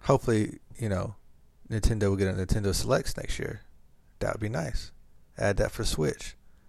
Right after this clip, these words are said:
But with a possible Switch Pro and a possible docked, s-, docked only version next year,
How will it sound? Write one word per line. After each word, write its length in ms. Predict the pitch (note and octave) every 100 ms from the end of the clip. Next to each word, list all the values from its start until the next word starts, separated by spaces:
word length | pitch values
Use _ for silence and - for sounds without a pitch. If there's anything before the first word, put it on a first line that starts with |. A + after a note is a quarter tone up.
| - - - - - - - - - - - - -
But 520 | E3 C#3+ - - - - -
with 380 | C#3+ - - - - - - - - - - - - - - - - - - - - -
a 80 | -
possible 500 | - C3 B2+ - A#2
Switch 300 | - A2+ -
Pro 320 | G#2 F#2+ F#2+
and 120 | F#2+
a 40 |
possible 520 | F#2 - G2+ - - F2+
docked, 440 | F#2 E2+ - - - - - - -
s-, 240 | - - G#3+ - -
docked 300 | A#2 G2+ -
only 240 | G2+ F2+
version 460 | F2+ F2+ F#2 F#2+ G2 - - - - - - -
next 340 | A2+ G2 -
year, 300 | G2 F#2 -